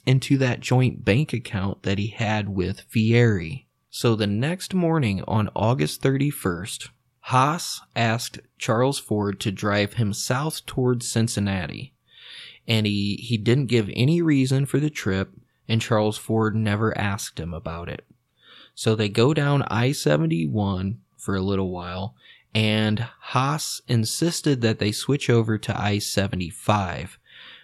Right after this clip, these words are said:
which, you know, he gave no explanation for why he wanted to switch over.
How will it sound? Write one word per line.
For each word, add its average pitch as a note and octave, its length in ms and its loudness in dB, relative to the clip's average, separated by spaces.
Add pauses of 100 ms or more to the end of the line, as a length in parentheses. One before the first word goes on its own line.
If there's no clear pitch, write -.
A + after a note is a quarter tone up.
which, - 560 2 (220)
you A#2+ 220 4
know, G#2 220 4
he A2+ 140 2
gave A#2 240 6
no A#2 280 6
explanation G#2 920 0
for F#2+ 240 -4
why F#2+ 220 -6
he G2+ 260 -4
wanted F#2+ 300 -2
to F#2+ 80 -4
switch G2+ 400 -2
over. E2 420 -8